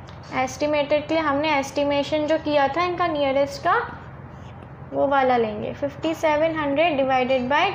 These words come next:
ten, so ten into फिफ्टी सेवन,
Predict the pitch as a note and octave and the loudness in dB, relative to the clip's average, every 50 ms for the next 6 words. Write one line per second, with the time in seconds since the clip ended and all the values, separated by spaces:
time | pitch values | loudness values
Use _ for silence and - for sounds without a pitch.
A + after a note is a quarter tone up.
0 | - - C#4 B3+ A#3 G3+ G3 - - - - - - - - - - - - - | 0 0 0 0 0 -2 -4 -8 -12 -14 -16 -16 -16 -16 -16 -16 -16 -16 -16 -16
1 | - - - - - - - - - - - - - - - - - - - - | -16 -16 -16 -16 -16 -18 -18 -18 -16 -16 -16 -16 -16 -16 -16 -16 -16 -6 -2 0
2 | C4+ C4 C4 C4 C4 - - - D4 D4 D4 D4+ D#4 E4 F4 F#4 G4+ G#4 A4 - | 2 2 0 0 -4 -6 -2 0 0 2 2 2 2 0 0 -2 -4 -6 -6 -10
3 | - - - - - - - - - - - - - - - - - - - - | -14 -16 -16 -16 -16 -16 -16 -16 -16 -16 -16 -16 -14 -14 -14 -14 -14 -14 -16 -16
4 | - - - - - - - - - - - - - - - - - - - - | -16 -14 -14 -14 -16 -16 -16 -16 -16 -16 -16 -16 -16 -16 -16 -16 -16 -16 -16 -16
5 | - - - - - - - C4+ C4+ C4+ C4+ C4+ - D4+ D4 D4+ D4+ D4+ - D4+ | -16 -14 -14 -14 -8 -4 -2 0 0 0 -2 -2 0 0 2 2 2 0 0 0
6 | C#4+ C#4+ - - - D4+ D4+ D4 - D#4+ C#4+ C4 B3 A#3+ B3 C4 B3 A#3+ | 0 0 -2 -4 -4 -2 -2 0 0 2 2 2 2 2 2 2 2 0